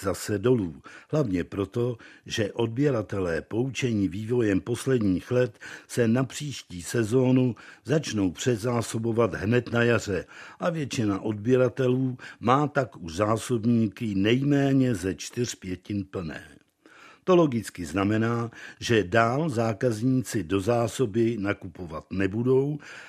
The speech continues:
a další plyn si začnou opatřovat až na základě aktuální potřeby. Všechny tyto pohyby cen energetických surovin v celosvětovém měřítku by Rusko měly znovu upozornit,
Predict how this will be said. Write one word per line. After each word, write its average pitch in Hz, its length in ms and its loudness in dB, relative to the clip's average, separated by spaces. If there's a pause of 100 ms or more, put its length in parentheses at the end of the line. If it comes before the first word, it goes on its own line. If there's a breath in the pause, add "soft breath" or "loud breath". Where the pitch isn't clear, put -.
(140 loud breath)
a 139 140 2
další 87 580 -2
plyn 151 480 0 (240 loud breath)
si 107 180 -2
začnou 127 460 0
opatřovat 123 920 0 (340 soft breath)
až 175 200 2
na 101 140 2
základě 104 640 0
aktuální 95 720 0
potřeby. 87 600 -10 (1400 loud breath)
Všechny 135 480 4
tyto 104 300 -2
pohyby 113 520 0
cen 123 380 -2
energetických 110 920 -2
surovin 107 560 2
v - 80 -14
celosvětovém 117 880 0
měřítku 95 840 -4 (460 loud breath)
by 190 160 2
Rusko 135 400 0
měly 117 300 2
znovu 101 480 0
upozornit, 120 960 0